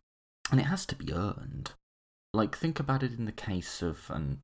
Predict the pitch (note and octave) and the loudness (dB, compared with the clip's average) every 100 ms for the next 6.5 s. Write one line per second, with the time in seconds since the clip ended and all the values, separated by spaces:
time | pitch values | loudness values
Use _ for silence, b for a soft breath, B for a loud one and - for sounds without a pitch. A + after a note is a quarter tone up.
0 | - F#2 E2 - C#2+ - - D2 D2+ - | 0 0 0 -2 -4 -4 -4 -4 -2 -2
1 | C2+ - G1+ G1+ - - - - - G1+ | -4 -6 -8 -8 -8 -10 -10 -6 -4 -4
2 | - - - C2+ E2 C3 C#3 - - _ | -6 -10 -8 -2 0 -2 -4 -10 -10 _
3 | _ _ _ _ _ _ _ - C4+ D4 | _ _ _ _ _ _ _ 2 6 8
4 | C#4+ C#4+ G#3+ - - F#2 G2 C3 C3+ - | 8 8 4 2 2 4 6 8 8 6
5 | E2+ A2 - B2 - - - - - - | 4 4 4 4 4 0 -4 -6 -6 -6
6 | - A1 F2+ C3+ | -6 -4 -2 -4